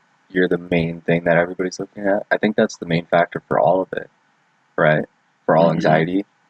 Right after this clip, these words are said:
Speaker 1: where it's like, you just believe in your own head because you have anxiety that everybody's, like, mainly when,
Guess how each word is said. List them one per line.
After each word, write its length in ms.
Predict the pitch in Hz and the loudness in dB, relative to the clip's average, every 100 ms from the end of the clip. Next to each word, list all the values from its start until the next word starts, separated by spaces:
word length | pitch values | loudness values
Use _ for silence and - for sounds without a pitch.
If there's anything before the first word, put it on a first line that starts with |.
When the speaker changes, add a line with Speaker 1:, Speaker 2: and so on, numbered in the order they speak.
| _ | _
Speaker 1:
where 140 | 92 | -2
it's 120 | 85 - | -2 0
like, 160 | 87 - _ 90 | -2 -2 _ -10
you 80 | |
just 300 | 87 90 82 - | -4 -4 -4 -6
believe 520 | - 87 90 82 85 82 - | -4 -4 -6 -10 -10 -10 -10
in 160 | 87 | -4
your 160 | 82 80 | 0 2
own 140 | 80 - | 2 0
head 260 | 90 80 82 - | 0 0 0 -6
because 580 | 80 _ 78 76 78 - _ | -14 _ -2 -2 -4 -16 _
you 120 | - 87 | -12 -2
have 180 | 87 87 | 0 0
anxiety 500 | 92 95 87 92 98 | -2 2 2 2 -2
that 180 | - - | -2 -2
everybody's, 680 | 78 82 80 80 80 78 - - - | -2 -2 0 -2 -2 -10 -14 -8 -2
like, 220 | 90 82 | -2 -2
mainly 380 | 95 95 98 98 | -2 0 2 0
when, 240 | 92 87 | -2 -8